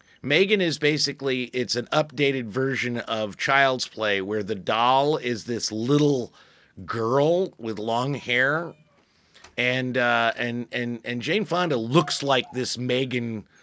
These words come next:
thing. It looks, she's so plastic looking. So anybody wants to give a shit to Paula Abdul, throw, throw some fucking shade to goddamn, uh, Jane Fonda, throw some shade to Nicole,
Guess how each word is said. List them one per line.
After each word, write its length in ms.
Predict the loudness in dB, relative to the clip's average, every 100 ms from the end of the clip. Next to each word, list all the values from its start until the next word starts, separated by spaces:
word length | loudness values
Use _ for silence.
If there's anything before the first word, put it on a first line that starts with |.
| _ _ -14
thing. 380 | -4 -2 -2 -4
It 180 | -4 0
looks, 280 | 0 -2 -4
she's 260 | -4 -2
so 240 | 0 2 0
plastic 640 | 2 2 2 0 -6 -4
looking. 300 | -6 -4 -4
So 260 | -2 0
anybody 400 | 0 -2 2 4
wants 200 | 2 0
to 60 | -2
give 160 | -2 -2
a 40 |
shit 480 | -2 0 0 -2 _
to 80 | -10
Paula 400 | -4 -2 0 -2
Abdul, 500 | -2 0 2 0 -2 -14 -18 -18 -20 -20 -20 _
throw, 420 | -18 2 6 6
throw 340 | 4 0 4 4
some 220 | 2 0
fucking 320 | 0 0 0
shade 380 | 0 2 2 0
to 80 | -4
goddamn, 720 | 0 0 0 0 0 0 -2
uh, 360 | 0 2 2 0
Jane 300 | -2 -4 -4
Fonda, 460 | -2 0 0 0 0
throw 240 | 0 -2
some 200 | -2 -4
shade 340 | -4 -2 -2 -2
to 80 | -4
Nicole, 760 | -6 -2 0 2 2 0 -4